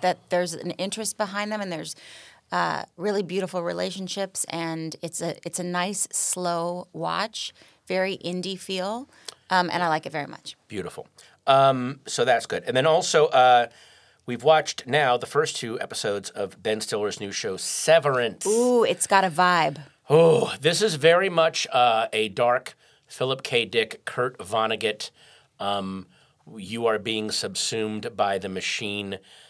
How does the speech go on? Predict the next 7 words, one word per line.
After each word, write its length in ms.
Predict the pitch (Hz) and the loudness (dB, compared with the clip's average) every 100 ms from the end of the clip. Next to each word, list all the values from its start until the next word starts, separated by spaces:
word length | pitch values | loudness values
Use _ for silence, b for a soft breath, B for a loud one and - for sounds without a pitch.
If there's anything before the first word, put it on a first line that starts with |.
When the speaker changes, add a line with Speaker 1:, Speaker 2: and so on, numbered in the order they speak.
| b | b
Speaker 2:
feel, 600 | - - 101 98 92 98 | -14 -8 -2 -2 -2 -6
very, 520 | 90 95 120 120 120 | -10 -2 2 2 0
very 300 | 110 110 98 95 | 0 -2 -2 -6
paranoid, 720 | - 98 95 95 92 90 87 | -6 -6 -4 -4 -4 -6 -8
very 340 | - 110 110 98 | -4 -2 -2 -4
early 300 | 101 95 90 | -6 -6 -8
seventies. 680 | - 95 87 85 85 - | -6 -8 -8 -12 -12 -12